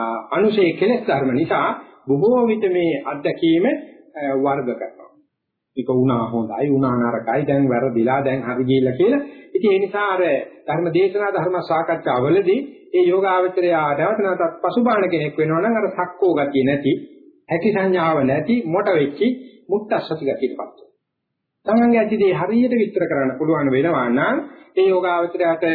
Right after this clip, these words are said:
අතිස්සති ගතිය, සුපතිත්ථිත සති, අ, ක්‍රමක්‍රමයෙන් ඇති වෙනවා. ඇත්තටම අපි නිස්සන්න වනයේකට වගේ භාවනා මධ්‍යස්ථානට ආවේ ඒ වගේ අපේ ඇති අඩුපාඩුකම් හංගන්න නෙවෙයි. අඩුපාඩුකම් මතුවීම බොහොම වටිනවා.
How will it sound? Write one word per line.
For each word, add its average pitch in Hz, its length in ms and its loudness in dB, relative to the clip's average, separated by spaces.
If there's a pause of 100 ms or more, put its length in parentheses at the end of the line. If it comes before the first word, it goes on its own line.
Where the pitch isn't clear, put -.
(300)
අතිස්සති 180 580 -4
ගතිය, 135 320 0 (360)
සුපතිත්ථිත 190 680 -2
සති, 147 340 -2 (440)
අ, 160 180 -4
ක්‍රමක්‍රමයෙන් 196 640 -2
ඇති 139 200 -2
වෙනවා. 226 160 0
ඇත්තටම 233 400 0
අපි 180 220 0
නිස්සන්න 156 360 0
වනයේකට 135 380 0
වගේ 131 240 0
භාවනා 135 320 0
මධ්‍යස්ථානට 135 520 -2
ආවේ 160 340 2 (220)
ඒ - 100 -10
වගේ 196 200 2
අපේ 185 260 2
ඇති 175 200 0
අඩුපාඩුකම් 160 520 0
හංගන්න 139 200 -2 (120)
නෙවෙයි. 90 260 -10 (1400)
අඩුපාඩුකම් 151 680 0
මතුවීම 233 580 2 (260)
බොහොම 151 240 -2
වටිනවා. 131 460 0